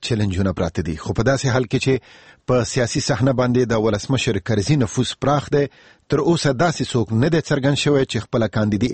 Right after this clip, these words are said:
اعلان کړي او ووایي چې هغه کولی شي مختلفې ډلې سره یو ځای کړي. د فرانسې د څېړنیز مرکز غړی کریم پاکزاد فرانس پریس اژانس ته ویلي، په افغانستان کې د لومړي ځل لپاره د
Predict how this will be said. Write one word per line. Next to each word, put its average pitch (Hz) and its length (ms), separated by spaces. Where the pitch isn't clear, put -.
اعلان 135 320
کړي 160 160
او 117 100
ووایي 151 440
چې 85 100
هغه 107 140
کولی 156 320
شي 147 200
مختلفې 120 460
ډلې 170 240
سره 92 260
یو 127 160
ځای 85 180
کړي. 101 160
د 139 120
فرانسې 160 400
د 139 40
څېړنیز 147 440
مرکز 131 340
غړی 131 280
کریم 127 320
پاکزاد 123 540
فرانس 110 260
پریس 127 180
اژانس 113 300
ته 113 100
ویلي، 131 200
په 143 60
افغانستان 143 500
کې 151 140
د 139 140
لومړي 147 220
ځل 156 180
لپاره 87 400
د 104 100